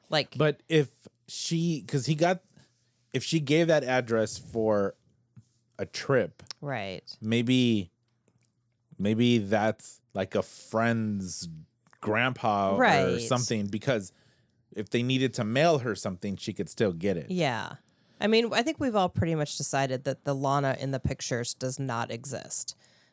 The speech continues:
Speaker 1: Well, okay, that person exists, but that person is not Lana. So the Lana that actually is corresponding with David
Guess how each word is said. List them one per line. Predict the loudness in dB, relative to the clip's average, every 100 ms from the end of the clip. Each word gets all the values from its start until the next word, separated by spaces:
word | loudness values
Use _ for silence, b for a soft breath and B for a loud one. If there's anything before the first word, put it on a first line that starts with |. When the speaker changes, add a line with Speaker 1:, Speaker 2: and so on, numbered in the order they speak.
| b -4
Speaker 1:
Well, | -2 -2
okay, | -4 -8
that | -8 -6
person | -2 -2 -4
exists, | -6 -10 -6 -6 -6 -8 _ -4
but | -4 _ -6
that | -4 0
person | 2 2 0 -4
is | -4
not | -4 -4
Lana. | -6 -6 -8 -12 b b b b 0
So | 2 4 0 -8 _ _ _ _ -2
the | 0 0
Lana | 2 4 4 4
that | 2 0
actually | -2 -2 -4 -4 -4 -6 -12 -10
is | -4 -4
corresponding | -2 2 4 4 2 0 0 -2 -6
with | -4
David | -2 0 -2 -6 -10